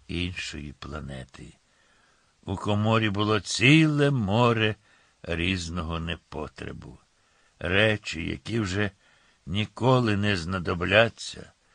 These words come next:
але викинути їх на смітник господарям або шкода, або ліньки. Такий собі портал до минулого, бо ж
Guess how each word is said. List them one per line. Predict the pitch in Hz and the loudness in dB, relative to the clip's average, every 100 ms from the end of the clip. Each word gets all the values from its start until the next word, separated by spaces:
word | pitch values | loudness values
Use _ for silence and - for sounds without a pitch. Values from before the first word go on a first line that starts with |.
| _ _ | _ _
але | 92 92 90 | -2 0 -2
викинути | 80 110 120 92 90 87 - 98 | -2 -2 -2 -6 -6 -6 -6 -6
їх | 101 - | -6 -6
на | 95 | -8
смітник | 82 90 90 85 92 120 131 - _ _ _ - | -10 -10 -10 -10 -6 -6 -6 -12 _ _ _ -10
господарям | 85 85 - - 95 90 92 92 85 _ _ - _ _ _ | -8 -6 -8 -2 -2 0 0 0 -4 _ _ -20 _ _ _
або | 104 107 113 104 | 4 4 2 0
шкода, | - - - 110 120 113 107 110 _ _ _ | -4 -6 2 6 6 4 -2 -4 _ _ _
або | - 120 104 85 | -2 0 0 -2
ліньки. | 64 64 71 - - 65 _ _ _ _ _ _ _ _ - | -4 -8 -10 -10 -12 -14 _ _ _ _ _ _ _ _ 4
Такий | 135 - 147 170 | 4 4 4 4
собі | 143 - 104 107 | 4 0 0 0
портал | 104 101 104 - 98 98 98 | 2 2 2 4 6 8 6
до | 95 98 | 0 -2
минулого, | 92 90 104 135 104 80 - _ - _ _ _ | -2 -2 -2 -2 -4 -8 -12 _ -20 _ _ _
бо | 82 82 98 | -8 -4 -2
ж | 92 - - | -4 -6 -10